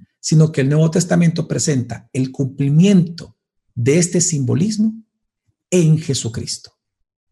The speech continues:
Hermanos, el mismo Jesucristo vino como el sacerdote, el sacrificio y el templo mismo.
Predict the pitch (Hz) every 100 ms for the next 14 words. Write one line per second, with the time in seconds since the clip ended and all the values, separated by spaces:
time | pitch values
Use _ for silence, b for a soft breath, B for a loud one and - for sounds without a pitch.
0 | _ - 143 165 185 185 - _ _ _
1 | _ _ _ _ _ _ _ _ _ -
2 | 226 190 220 214 117 117 120 127 139 160
3 | - 240 240 - _ _ - 127 180 180
4 | 180 156 135 123 120 113 113 143 - 220
5 | 220 _ _ - 104 139 117 117 123 110
6 | 196 - 233 233 - _ _ _ - 160
7 | 120 - 131 131 107 104 - - -